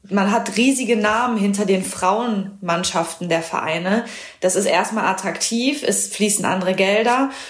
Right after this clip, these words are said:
und die Gesellschaft akzeptiert das viel mehr. Und ich glaube,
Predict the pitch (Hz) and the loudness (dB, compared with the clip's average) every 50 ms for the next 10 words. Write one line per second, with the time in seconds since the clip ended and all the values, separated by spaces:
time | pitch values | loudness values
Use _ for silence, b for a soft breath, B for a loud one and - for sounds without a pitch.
0 | B B B - - 208 202 196 196 - 208 196 208 196 190 208 220 233 - - | B B B -2 0 2 2 2 2 0 0 2 2 4 4 4 2 2 2 0
1 | 233 202 202 - - 202 202 - 202 185 190 - 269 269 - - 180 - - - | 0 -2 -2 -4 -4 -4 -2 -2 -2 -2 0 0 0 2 2 2 2 2 0 0
2 | 180 170 170 165 160 160 156 165 165 B B B B B B - 185 202 196 190 | 0 0 0 0 0 0 -2 -2 -4 B B B B B B 0 0 0 2 2
3 | 196 190 202 233 247 240 254 | 2 2 2 2 2 2 0